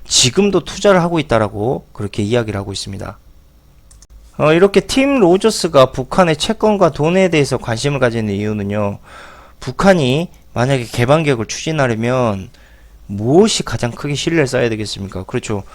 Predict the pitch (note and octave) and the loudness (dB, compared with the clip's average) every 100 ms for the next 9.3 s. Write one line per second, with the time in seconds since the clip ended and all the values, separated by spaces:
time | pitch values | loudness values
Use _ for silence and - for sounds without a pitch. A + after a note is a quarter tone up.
0 | - - D#3+ - B2 E3+ B3 C4+ G#3+ B2+ | -20 -4 -4 2 4 4 4 4 4 2
1 | G#2+ G2+ - - - - D#3 G#2 A2+ E3 | 0 -2 -10 -18 -8 -2 -2 0 0 2
2 | F#3 E3 - B2 G2 G2 G2 B2 D#3+ - | 0 -2 -4 -4 -2 -4 -2 -4 -6 -16
3 | - C#3+ F#3+ A3 C3+ G#2 G#2 - - - | -4 0 4 4 2 -4 -8 -12 -20 -20
4 | - - - - - - - - - - | -20 -20 -20 -20 -20 -20 -20 -14 -8 -2
5 | A2+ B2 A#2+ F#2 - - - - - - | 2 4 4 2 -6 -18 -18 -18 -8 -6
6 | C#3 F3+ E3 D3 A#2 B2+ D3+ F#3 F3+ C#3 | 4 6 6 0 -2 -2 -2 0 0 0
7 | A#2+ - D3 F3+ G#3+ G3 D3+ A#2+ - D3 | -2 -2 -2 2 4 2 2 -2 -2 0
8 | C#3+ A2 G#2+ A#2 G#2+ - C#3 E3+ C#3+ A2 | 0 0 -4 -6 -4 0 4 4 4 -2
9 | G2+ A2+ | 0 0